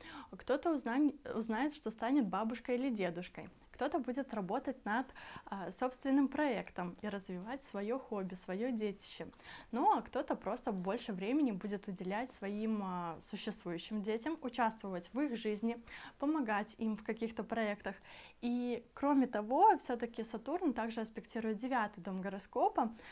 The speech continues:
а значит, кто-то из вас может даже решать какие-то юридические вопросы с органами власти. Опять же, например, когда вы будете оформлять, там, например, документы на визу и так далее. А, и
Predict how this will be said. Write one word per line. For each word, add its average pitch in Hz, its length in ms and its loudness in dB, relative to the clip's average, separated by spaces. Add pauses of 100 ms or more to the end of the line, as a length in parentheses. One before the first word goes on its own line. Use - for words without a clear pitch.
а - 80 -2
значит, 285 380 -2
кто-то 262 320 0
из 226 120 0
вас 190 240 -2
может 233 280 -2
даже 240 260 0
решать 226 380 -2
какие-то 220 340 -6
юридические 220 760 -4
вопросы 226 560 0 (220)
с - 120 -8
органами 220 460 2
власти. 180 520 -2 (300)
Опять 262 280 -2
же, 269 80 2
например, 226 440 0
когда 208 240 -2
вы 240 100 0
будете 220 400 -2
оформлять, 196 540 -4 (100)
там, 165 400 -6
например, 190 400 -4
документы 220 540 -4
на 254 120 2
визу 165 380 -4
и 165 60 -6
так 226 180 -2
далее. 160 320 -6 (760)
А, 208 320 2
и 311 480 6